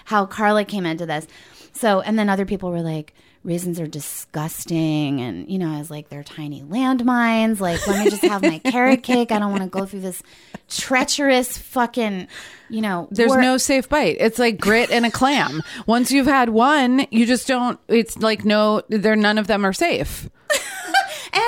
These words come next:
Speaker 1: you have to concentrate.
Speaker 2: Right.
Speaker 1: Like, let me just, I mean, that's, that's my problem with, again, we will discuss the Great British Bake Off, but they always have to put some shit in their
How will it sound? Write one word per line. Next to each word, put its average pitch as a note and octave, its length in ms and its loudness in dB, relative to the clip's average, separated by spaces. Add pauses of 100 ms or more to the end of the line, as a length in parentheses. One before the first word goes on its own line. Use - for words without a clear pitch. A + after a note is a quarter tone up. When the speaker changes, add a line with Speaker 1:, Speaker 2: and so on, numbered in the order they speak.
Speaker 1:
you A4 80 4
have G4 220 -2
to D4+ 100 -2
concentrate. E4+ 880 0
Speaker 2:
Right. E3 340 0
Speaker 1:
Like, F4+ 220 0
let D#4+ 180 4
me G4+ 120 -2
just, F4+ 420 -4
I - 40 4
mean, D4+ 120 6
that's, E4+ 220 2 (100)
that's E4 300 -2
my D4 160 0
problem A3 500 0
with, F#3+ 300 -8 (280)
again, F#3+ 420 0
we F#3+ 120 4
will F3+ 160 4
discuss F3+ 640 -2
the F#3 140 -2
Great F3 320 0
British E3+ 300 -4
Bake E3 200 -4
Off, D#3 160 -2
but G3 140 -6
they A#3 200 -2
always C4+ 340 -2
have C4 120 -4
to A#3 80 -10
put G#3 240 -10
some F#3 120 -8
shit F3+ 260 -8
in E3+ 100 -6
their D3+ 260 -8